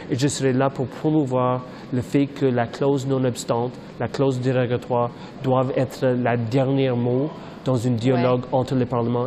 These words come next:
Speaker 1: et les cours.
Speaker 2: Ouais, parce qu'il y a, il y a le chef du Bloc québécois qui dit, euh, que utiliser la clause dérogatoire par le Québec ou par la Saskatchewan, c'est tous les deux, euh, dans les deux cas, c'est légi-, légitime parce que, bon,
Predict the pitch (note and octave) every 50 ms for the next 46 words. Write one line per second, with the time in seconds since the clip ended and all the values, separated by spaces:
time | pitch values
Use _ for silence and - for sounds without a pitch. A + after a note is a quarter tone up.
0 | - - A#2+ A2 A2 G#2 - - - A2+ G#2 G#2+ - - G3+ G#3 G3 F#3 F3+ -
1 | A3 G3+ - - A3+ G3 F3+ - - G3+ G3 G#3 G3 G3 G3 G3 G3+ G3+ - -
2 | C4 A#3+ G#3 G3 G3+ F#3+ G#3+ A#3 A3+ - A#3+ F3+ F#3+ F#3 F3+ - - A3 A3+ B3+
3 | - - - G3 E3+ D3 E3 F3+ G#3+ A#3 A#3+ A#3+ A3 F3+ F3 F#3 F#3 - - G3
4 | F3 F3 F3+ F3 - - - - - - - - - G#3+ F3 - - - B3+ A3+
5 | A3 A3+ A3+ G3 G3 A#3+ C#4 C4 G3+ F3+ - - A3 A3+ G#3 F3+ G3+ F#3 F3 F#3
6 | F3 - G3+ F3+ E3 - G3 G3+ G3+ G#3 A3 A3+ G#3 - - - - - - -
7 | - C4 B3+ B3 A#3 G#3+ G#3+ - G#3+ F#3+ F3+ G3+ A3+ A#3+ A#3 - - - A3+ E3+
8 | - - C4 A#3+ A#3+ G#3+ - - - G#3+ F#3+ - - - G#3+ G3 F#3 - - G#3+
9 | F#3+ F#3+ G3 G#3+ A#3+ A#3+ G#3+ - - G3 - - A#3+ A3 A3 G#3+ G3 F3 E3 G#3
10 | A3 A3+ A3+ G#3 F#3+ E3+ E3 D#3+ - - - - - - - F#3 G3+ G3+ G#3 A3
11 | A3+ G#3+ F#3+ A3+ A3 G#3 - C4 A#3+ A#3+ - - B3+ A3 G#3 G#3 G#3 F#3 D#3 E3
12 | F3+ G#3 G#3 - - D#3+ F#3+ G#3 A3+ G3+ E3+ G3+ G3+ - - A3+ A#3+ C4 D4 E4+
13 | - - - - - - - G#3 G3 F#3 E3+ D3+ F3 F3 F3 C#3+